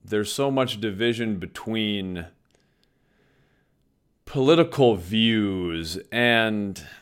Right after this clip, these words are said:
even things like vaccinations. And I'm not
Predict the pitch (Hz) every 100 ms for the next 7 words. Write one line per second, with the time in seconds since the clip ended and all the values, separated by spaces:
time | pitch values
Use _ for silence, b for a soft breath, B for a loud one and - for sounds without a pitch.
0 | B B 135 135 135 127 143 139 120 123
1 | 120 117 101 - - - _ _ _ _
2 | 101 92 120 131 127 127 113 113 127 127
3 | 110 90 87 92 104 127 135 127 117 -